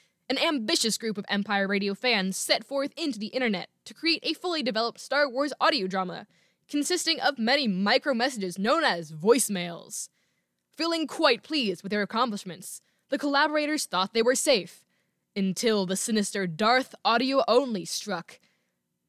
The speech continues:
With the new threat of having no visuals attached to their project, the tenacious group sent out a call to their allies in the hopes of receiving illustrations from beings across the galaxy,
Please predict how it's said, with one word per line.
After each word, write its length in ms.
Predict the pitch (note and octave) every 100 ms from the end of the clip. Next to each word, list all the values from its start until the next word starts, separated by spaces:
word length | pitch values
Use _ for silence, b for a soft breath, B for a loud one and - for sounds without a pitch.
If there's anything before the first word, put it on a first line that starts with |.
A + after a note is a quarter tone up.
| _ _ _
With 160 | A#3
the 80 | G#3+
new 240 | G3+ A3+ A#3
threat 380 | - G#3 A3+
of 80 | -
having 260 | A3 G#3 G3
no 180 | A3 G3+
visuals 380 | A#3 A#3+ A3
attached 300 | A3 G3+ F3+
to 40 | -
their 140 | F#3+
project, 580 | - G3+ G3 C4 - - b b b b
the 80 | A3
tenacious 480 | - A#3 C#4 C#4+ -
group 260 | B3+ G3
sent 240 | - B3+ A#3+
out 180 | A#3+ G#3+
a 40 |
call 380 | - - C4 C4+
to 80 | G#3+
their 140 | A#3
allies 480 | G#3 A3 F#3 D3+ -
in 100 | C#4
the 80 | C#4
hopes 320 | D4+ C4+ -
of 140 | -
receiving 420 | C4 - D#4+ D4+ D4
illustrations 680 | C#4+ D4 D4 C#4+ - F3+ E3
from 220 | B3 A#3
beings 320 | A3 C#4+ C#4+
across 420 | C4+ - C4+ G#3+
the 80 | -
galaxy, 560 | F#3 F3+ - - -